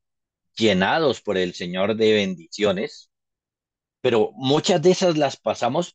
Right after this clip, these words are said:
por alto. Y precisamente,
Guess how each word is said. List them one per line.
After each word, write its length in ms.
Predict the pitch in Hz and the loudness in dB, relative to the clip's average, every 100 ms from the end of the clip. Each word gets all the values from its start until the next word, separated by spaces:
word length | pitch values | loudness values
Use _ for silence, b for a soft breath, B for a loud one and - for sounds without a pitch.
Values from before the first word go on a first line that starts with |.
| _ | _
por 200 | 123 151 | 0 2
alto. 500 | 202 147 - - - _ _ _ _ _ _ _ _ _ _ _ | 2 0 -2 -18 -20 _ _ _ _ _ _ _ _ _ _ _
Y 160 | - 131 | -4 -4
precisamente, 1160 | 104 107 98 170 214 226 175 107 92 127 233 | 0 0 2 0 -2 -2 -2 -4 -4 -4 -4